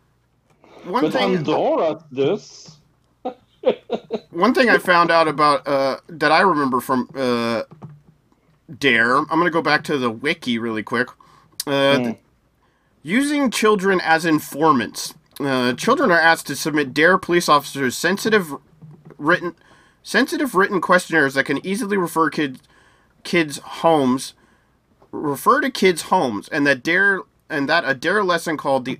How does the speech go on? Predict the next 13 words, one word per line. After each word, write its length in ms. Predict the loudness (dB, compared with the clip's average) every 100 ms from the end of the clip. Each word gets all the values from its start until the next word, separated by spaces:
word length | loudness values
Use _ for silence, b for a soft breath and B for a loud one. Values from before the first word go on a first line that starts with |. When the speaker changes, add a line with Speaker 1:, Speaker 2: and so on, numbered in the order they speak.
| _ -4
Speaker 1:
three 240 | -2 0
R's, 400 | 2 2 2 0
recognize, 560 | 0 0 2 2 2 0
resist, 400 | -6 -4 -6 -4
report, 520 | -6 -4 0 2 2 -2 B B B
encourages 600 | -6 -4 2 4 4 0 -4 -6
children 380 | 0 0 0 -2
to 80 | -2
tell 240 | 0 0
friends, 340 | 2 0 0
teachers, 420 | 0 -4 -4 -8 -4
or 180 | -6
police 400 | -4 -2 -2 -4